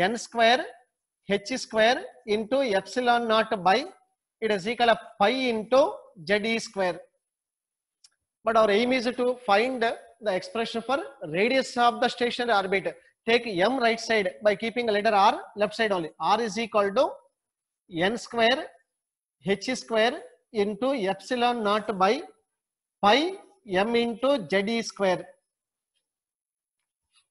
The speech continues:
So it is a final expression for the radius of nth stationary orbit of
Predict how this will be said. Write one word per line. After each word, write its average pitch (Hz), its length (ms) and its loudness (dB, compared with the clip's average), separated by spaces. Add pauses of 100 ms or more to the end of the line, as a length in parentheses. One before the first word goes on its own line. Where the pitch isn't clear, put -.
(200)
So - 180 -10
it 233 80 -4
is 247 160 -2
a 226 140 0
final 220 320 -2
expression 220 460 -4
for 254 180 0 (480)
the 190 140 0
radius 220 520 0
of 220 240 4 (300)
nth 220 440 -2
stationary 233 580 -2
orbit 220 360 0
of 226 200 4